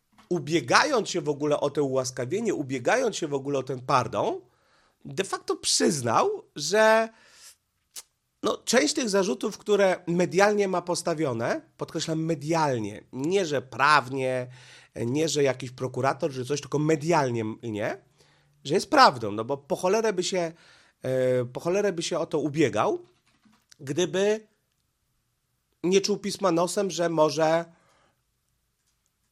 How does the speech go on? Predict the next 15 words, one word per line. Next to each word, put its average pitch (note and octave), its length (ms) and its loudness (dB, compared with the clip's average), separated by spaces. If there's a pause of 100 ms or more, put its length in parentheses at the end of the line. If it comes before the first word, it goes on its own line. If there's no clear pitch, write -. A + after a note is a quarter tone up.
(340)
że G3+ 140 -4
po A3+ 140 0
prostu, A3 360 2
no, C4 80 2
no B3+ 120 2
ma A#3 140 8
coś A3+ 180 -4
na A3 120 -4
sumieniu, E3 440 -2
tak? C#3 320 -4 (520)
Czyli C#3+ 180 -6
jak G3 160 0
on A3+ 140 -6
będzie G#3+ 260 0
kłamał, E3+ 640 2